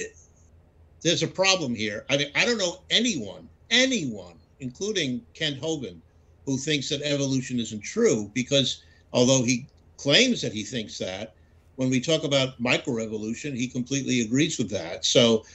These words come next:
microevolution is, you know, bacteria, uh, undergo various forms of mutations which accumulate over time, and eventually they are able to escape or change their phenotype. Uh, so if that,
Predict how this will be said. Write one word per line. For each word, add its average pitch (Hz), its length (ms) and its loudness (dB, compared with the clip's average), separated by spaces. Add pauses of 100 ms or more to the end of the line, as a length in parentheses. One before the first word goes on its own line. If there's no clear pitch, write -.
(320)
microevolution 147 1040 4
is, 131 320 2
you 180 80 -6
know, 123 200 0
bacteria, 127 960 2
uh, 110 560 0 (140)
undergo 120 720 4
various 117 760 2 (160)
forms 127 360 6
of 104 80 -4
mutations 123 800 2
which - 280 -14
accumulate 120 480 0
over 107 180 0
time, 123 520 2 (540)
and 113 120 6
eventually 110 680 4
they 107 520 2
are 104 160 -2
able 104 260 0
to 101 160 -4
escape 110 600 2
or 98 80 -2
change 101 560 -2
their 95 340 -2
phenotype. 107 520 0 (680)
Uh, 110 240 4
so 147 260 6
if 123 140 4
that, 151 360 2